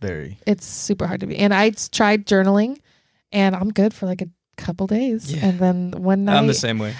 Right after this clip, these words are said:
Speaker 2: I get home a little too late, and I'm like, "I'll do it tomorrow," and then I
Speaker 3: Mm-hmm.
Speaker 2: don't. And the next thing I know, it's three months later, I'm like, "Shit, I haven't
Speaker 1: Yeah.
Speaker 2: written in my journal."
Speaker 1: Yeah, it's hard to be consistent when you don't actually have a routine.
Speaker 2: Correct,
Speaker 1: Like, when
Speaker 2: yeah.
Speaker 1: you're kinda just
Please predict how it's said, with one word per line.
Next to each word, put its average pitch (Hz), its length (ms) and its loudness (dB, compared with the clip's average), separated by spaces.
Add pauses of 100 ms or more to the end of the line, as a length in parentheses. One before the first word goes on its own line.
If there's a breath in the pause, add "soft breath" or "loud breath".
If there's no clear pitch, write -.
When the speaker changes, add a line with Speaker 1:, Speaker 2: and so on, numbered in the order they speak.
Speaker 2:
I 190 80 4
get 196 120 4
home 233 180 6
a - 20 6
little 240 160 4
too 240 140 0
late, 254 160 6
and 233 60 4
I'm 208 60 2
like, 214 140 2
"I'll 403 160 4
do 262 120 4
it 240 80 2
tomorrow," 208 360 4
and 202 120 2
then 220 80 4
I - 20 -2
Speaker 3:
Mm-hmm. - 60 -2
Speaker 2:
don't. - 220 -2 (140)
And 208 120 0
the - 20 0
next 220 180 0
thing 240 120 0
I 240 40 2
know, 247 140 4
it's 220 100 -2
three 233 140 2
months 240 180 -4
later, 254 160 2
I'm 202 60 2
like, 190 140 0
"Shit, - 220 -2
I 269 80 2
haven't 330 180 0
Speaker 1:
Yeah. 202 40 4
Speaker 2:
written 247 160 0
in 269 80 -2
my 269 60 -4
journal." 226 500 2
Speaker 1:
Yeah, 113 200 0
it's 113 100 -2
hard 147 160 4
to 135 60 0
be 135 120 2
consistent 117 460 0
when 107 80 2
you 104 60 -2
don't 104 140 2
actually 101 260 0
have 98 100 2
a 90 40 0
routine. 90 460 -4
Speaker 2:
Correct, - 320 -2
Speaker 1:
Like, 104 140 4
when 107 80 2
Speaker 2:
yeah. 104 60 4
Speaker 1:
you're 101 100 2
kinda 104 260 0
just 101 460 -2